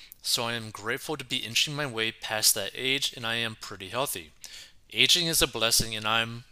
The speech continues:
was happy I was a young, gorgeous young girl in my youth, and am thrilled I am nearly fifty and still look and feel pretty good.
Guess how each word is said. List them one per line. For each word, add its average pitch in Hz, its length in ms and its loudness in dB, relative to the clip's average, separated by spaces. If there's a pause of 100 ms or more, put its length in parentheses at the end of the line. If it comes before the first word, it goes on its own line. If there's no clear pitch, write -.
(120)
was 107 260 0
happy 110 380 0
I 101 80 -4
was 98 120 -6
a 95 60 -8
young, 107 380 -4
gorgeous 110 480 -4
young 95 200 -6
girl 131 240 -2
in 139 100 -6
my 151 100 0
youth, 104 420 -4 (540)
and 113 240 -8 (340)
am 104 220 -8
thrilled 120 420 2
I 113 80 -4
am 113 140 -6
nearly 104 220 -6
fifty 151 420 -2
and 117 120 -6
still 160 400 4
look 123 200 0
and 120 180 -10
feel 104 260 -6
pretty 90 360 -12
good. 104 340 0